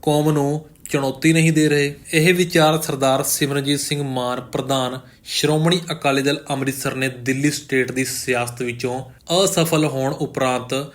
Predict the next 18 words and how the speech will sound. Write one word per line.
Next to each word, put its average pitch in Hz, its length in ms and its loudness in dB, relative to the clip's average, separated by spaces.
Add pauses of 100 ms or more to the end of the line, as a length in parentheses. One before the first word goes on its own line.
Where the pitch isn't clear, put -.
(100)
ਉਹ 180 280 6
ਆਪਣੀ 170 300 2
ਸਿਆਸੀ 151 540 2
ਚੌਧਰ 147 400 0
ਨੂੰ 156 140 0 (100)
ਕਾਇਮ 135 300 0
ਰੱਖਣ 131 360 -4
ਹਿੱਤ 123 240 -4 (140)
ਅਤੇ 139 160 0
ਪੰਜਾਬ 127 540 0
ਸਰਕਾਰ 120 500 -2
ਦੇ 120 200 -4
ਖਜ਼ਾਨੇ, 123 560 -4 (320)
ਸਾਧਨਾਂ 160 580 2
ਅਤੇ 165 140 0
ਸਿਆਸੀ 151 540 0
ਸ਼ਕਤੀ 139 440 -2
ਦੀ 135 100 0